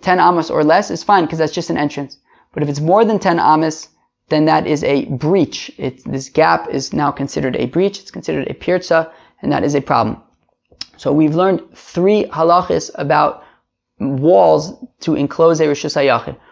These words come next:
One is that it must be ten tefachim tall. The other is that there, the spaces cannot exceed the actual wall, the walled parts.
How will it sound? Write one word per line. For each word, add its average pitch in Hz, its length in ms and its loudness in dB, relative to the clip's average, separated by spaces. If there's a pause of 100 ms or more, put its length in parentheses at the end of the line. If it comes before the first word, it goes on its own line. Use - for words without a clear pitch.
(220)
One 180 300 2
is 151 160 -2
that 151 120 2
it - 80 -2
must 156 220 -4
be 151 100 -2
ten 156 220 -6
tefachim 147 380 -4
tall. 156 400 0 (260)
The - 100 -2
other 175 440 4
is 143 160 -4
that 147 340 0 (400)
there, 147 460 2
the 139 120 -2
spaces 180 840 0 (240)
cannot 156 420 0
exceed 165 600 -2 (260)
the 135 400 0
actual 139 480 0
wall, 147 540 0 (720)
the 139 140 0
walled 160 420 0
parts. - 400 -2